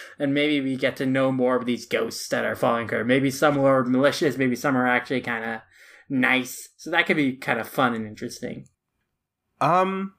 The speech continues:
Speaker 2: I thought this was pretty funny, actually. Um, I, I don't know. I'm, I'm trying to think, 'cause I, I feel like I,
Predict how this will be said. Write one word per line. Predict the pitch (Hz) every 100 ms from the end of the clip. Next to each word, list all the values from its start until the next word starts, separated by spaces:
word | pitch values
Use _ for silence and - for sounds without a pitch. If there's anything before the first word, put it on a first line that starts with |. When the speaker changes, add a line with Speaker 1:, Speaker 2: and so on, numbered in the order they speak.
| -
Speaker 2:
I | 160 359
thought | 508 440
this | -
was | 131
pretty | - 131 107
funny, | 117 123 104
actually. | 104 90 - 117 117 123 -
Um, | 143 139 143 131 - _ _ _ _ _ -
I, | 170 170 165 160 - _ -
I | 170
don't | 180
know. | 156
I'm, | 131 147 151
I'm | 151
trying | 151 208
to | 160
think, | - 131 101
'cause | 135 131
I, | 139 135 - - - _ _ -
I | 175
feel | - 302
like | 254 - -
I, | 139 147 143